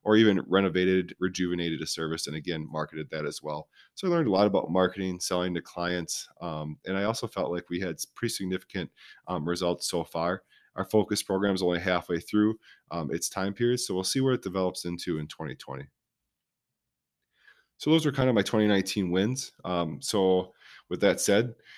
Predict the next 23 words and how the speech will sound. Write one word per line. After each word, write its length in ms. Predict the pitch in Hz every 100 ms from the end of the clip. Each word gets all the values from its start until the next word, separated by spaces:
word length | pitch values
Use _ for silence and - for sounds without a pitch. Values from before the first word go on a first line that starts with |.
| - _ - _ _
question 340 | - 90 - 98
number 160 | 101
two, 280 | 98 123 95 92
you 80 | 95
know, 120 | 85
what 380 | 69 95 - 120
didn't 280 | 104 90 78
go 180 | 90 80
well? 360 | 80 65 69 _ - - _ _
So 340 | - 117 104 - -
in 120 | 117
my 140 | 113 110
reflection, 640 | 110 - 110 107 120 117 _ _ _ _ _ _ _
I 60 | -
didn't 180 | 113 104
have 160 | 101
a 60 | 101
great 240 | 92 92
work-life 420 | 85 87 80 82 -
balance 340 | 80 80 -
in 60 | 78
twenty 240 | - 78
nineteen. 440 | 76 67 - -